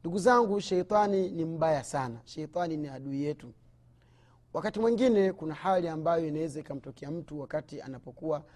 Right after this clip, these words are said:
a, ana, anaswali. Pengine akahisi tu kama vile ametungikiwa na udhu, kumemtoka, kumetoka upepo katika sehemu zake za siri.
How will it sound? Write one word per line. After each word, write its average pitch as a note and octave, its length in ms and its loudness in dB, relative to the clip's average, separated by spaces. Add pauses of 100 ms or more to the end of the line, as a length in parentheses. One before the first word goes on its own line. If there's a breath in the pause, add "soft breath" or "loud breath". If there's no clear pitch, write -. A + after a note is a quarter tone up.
(340 soft breath)
a, C3 220 -6
ana, C3+ 400 -6
anaswali. C3+ 680 -2 (560 soft breath)
Pengine G#3+ 360 2
akahisi A3+ 560 -2
tu C#4+ 200 -4 (340)
kama A3+ 220 0
vile G#3 420 4 (280 soft breath)
ametungikiwa F#3+ 680 -2
na F3+ 100 0
udhu, F#3 240 0
kumemtoka, F3 580 -6 (300 soft breath)
kumetoka F#3 480 0
upepo F3+ 380 2
katika E3+ 400 -4 (240 soft breath)
sehemu E3+ 240 -4
zake D#3+ 240 -2
za C3 120 -8
siri. A#2+ 380 -8